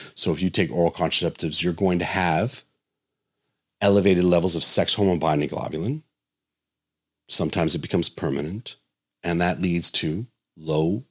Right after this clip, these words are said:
free testosterone, low bioavailable testosterone. You will have, by taking oral birth control pills, you're also going to have a higher conversion of estradiol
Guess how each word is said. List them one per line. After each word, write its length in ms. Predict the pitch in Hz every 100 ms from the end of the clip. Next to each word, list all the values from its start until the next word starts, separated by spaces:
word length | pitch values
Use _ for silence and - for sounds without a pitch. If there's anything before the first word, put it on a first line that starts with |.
| _
free 240 | - 101 85
testosterone, 760 | 101 - 76 76 80 82 110 - _ _
low 200 | 80 85
bioavailable 720 | 78 85 85 82 85 80 78
testosterone. 640 | 78 - - 67 - 90 131 _ _ _ _ _ _ _ _ _ _ _ _ _ _
You 180 | - 92
will 160 | 90 87
have, 440 | 85 80 78 -
by 120 | - 80
taking 280 | 92 85
oral 240 | 82 80 82
birth 240 | 90 85
control 280 | - - 113
pills, 360 | - 76 80 - _ _ _ _
you're 160 | 85
also 260 | 78 85 98
going 220 | 90 85
to 40 | 85
have 360 | 80 76 78 -
a 60 | 71
higher 280 | 71 82 87
conversion 640 | 92 80 78 85 104 117 _ _ _
of 180 | 85 -
estradiol 840 | 82 - - 78 76 78 92 165